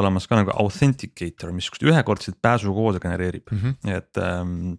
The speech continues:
Speaker 1: kui tahad, et näiteks Google'isse sisse logida, siis kaheastmeline tuvastamine, sa paned sealt Authenticaatorist siis mingi koodi. Ja uudis on selles, et nüüd need kõik, äh,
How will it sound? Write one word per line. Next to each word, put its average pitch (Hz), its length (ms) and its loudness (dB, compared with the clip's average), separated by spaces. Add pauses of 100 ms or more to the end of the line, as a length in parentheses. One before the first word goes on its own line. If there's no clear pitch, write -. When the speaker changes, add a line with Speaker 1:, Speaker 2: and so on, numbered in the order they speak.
(160)
Speaker 1:
kui 117 180 4
tahad, 135 400 2
et - 160 -16
näiteks - 320 -4
Google'isse 113 480 0
sisse 117 240 -2
logida, 101 560 2 (500)
siis - 160 -14
kaheastmeline 107 720 4
tuvastamine, 92 680 0
sa - 140 -14
paned 95 300 0
sealt 90 180 -8
Authenticaatorist 104 1120 0
siis 95 120 -10
mingi 92 200 -4
koodi. 104 340 0 (760)
Ja 95 180 2
uudis 165 400 4
on 104 140 6
selles, 123 380 4
et 95 140 -8
nüüd 120 560 4
need 113 400 4
kõik, 139 380 2 (540)
äh, 95 160 0